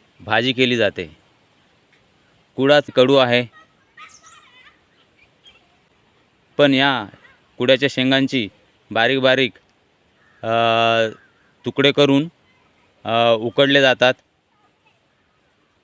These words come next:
आणि ती भाजी मग पिळून घेतली जाते आणि त्यातला कडवटपणा कमी केला जातो आणि मग ती, ही भाजी तव्यावरती वगैरे किंवा टोपात आपण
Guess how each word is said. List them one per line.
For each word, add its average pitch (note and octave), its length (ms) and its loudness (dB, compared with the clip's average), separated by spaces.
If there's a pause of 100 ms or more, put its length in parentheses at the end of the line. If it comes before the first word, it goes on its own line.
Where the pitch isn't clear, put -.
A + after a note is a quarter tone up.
(120)
आणि B2 200 -2
ती C#3 220 0
भाजी A#2+ 300 -2
मग C3+ 140 -2
पिळून C3+ 340 -2
घेतली C3 260 0
जाते B2+ 360 0 (520)
आणि A2+ 180 -8
त्यातला B2 260 0
कडवटपणा B2+ 600 -2 (560)
कमी C3+ 200 2
केला A#2+ 240 0
जातो F#2 340 -4 (220)
आणि A2+ 160 -6
मग B2+ 160 -2 (120)
ती, C3 140 -2
ही B2+ 120 0
भाजी B2+ 380 0 (440)
तव्यावरती B2+ 640 2
वगैरे B2+ 320 2
किंवा B2+ 220 2
टोपात B2 300 0
आपण A#2+ 340 -2